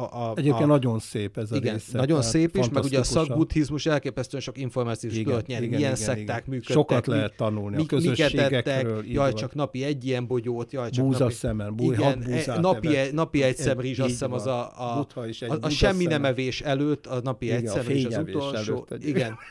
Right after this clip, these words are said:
Speaker 2: <laughs> Ja, na de hát.
Speaker 1: És ugye még az sem a megvilágosodás,
Speaker 2: Igen.
Speaker 1: sőt,
Speaker 2: Igen. Na de hát
Speaker 1: mindegy,
Speaker 2: ez a
Speaker 1: a
Speaker 2: megvilágosodás, Géza,
Speaker 1: az
Speaker 2: mi a megvilágos-, tehát most vagy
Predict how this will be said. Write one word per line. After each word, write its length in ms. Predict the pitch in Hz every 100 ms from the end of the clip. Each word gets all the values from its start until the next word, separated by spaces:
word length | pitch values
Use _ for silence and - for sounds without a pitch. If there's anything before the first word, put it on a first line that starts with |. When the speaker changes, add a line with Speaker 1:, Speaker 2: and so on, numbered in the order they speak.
| -
Speaker 2:
<laughs> 1200 | 196 - - - - 277 220 - - - - -
Ja, 180 | 110 98
na 160 | 196 170
de 120 | 147
hát. 200 | 123 113 -
Speaker 1:
És 160 | - 147
ugye 160 | 165 180
még 160 | 165
az 100 | 175
sem 220 | - 262 277
a 40 |
megvilágosodás, 1080 | 131 113 120 110 117 123 135 131 165 208 - - -
Speaker 2:
Igen. 360 | 113 110 110 -
Speaker 1:
sőt, 420 | - 151 110 - _ -
Speaker 2:
Igen. 320 | 123 113 123 _ _ _ -
Na 100 | -
de 100 | 156
hát 160 | 151 143
Speaker 1:
mindegy, 180 | 165 147
Speaker 2:
ez 60 |
a 40 | 147
Speaker 1:
a 20 | 170
Speaker 2:
megvilágosodás, 920 | 156 156 135 117 113 123 104 101 - -
Géza, 360 | 120 127 110 98
Speaker 1:
az 60 | 95
Speaker 2:
mi 120 | 143
a 80 | 120
megvilágos-, 640 | 101 104 95 92 95 104 -
tehát 220 | 104 98
most 180 | 107 -
vagy 380 | 131 151 151